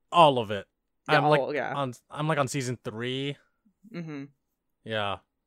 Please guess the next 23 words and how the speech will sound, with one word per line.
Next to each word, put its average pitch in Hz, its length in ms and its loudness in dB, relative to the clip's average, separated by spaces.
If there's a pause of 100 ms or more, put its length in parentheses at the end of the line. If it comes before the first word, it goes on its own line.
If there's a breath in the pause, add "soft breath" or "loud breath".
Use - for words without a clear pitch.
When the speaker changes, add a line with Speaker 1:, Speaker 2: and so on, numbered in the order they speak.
(1600)
Speaker 2:
Yeah, 180 240 2
I, 202 180 2 (260)
I'm 226 240 2
looking 269 240 -4
forward 247 300 2
to 220 80 -6
watching 185 340 0
the 170 60 -6
Clone 170 340 -4
Wars 180 260 0
'cause, 170 180 -6
uh, - 140 -6 (100)
just 160 200 -10
'cause 175 160 -4
of 156 100 -4
how 160 200 -4
closely 151 600 -4
it 139 160 -2
ties 131 460 -4
now 127 260 -4
with 127 220 -8
The 120 60 -10
Mandalorian, 123 840 -8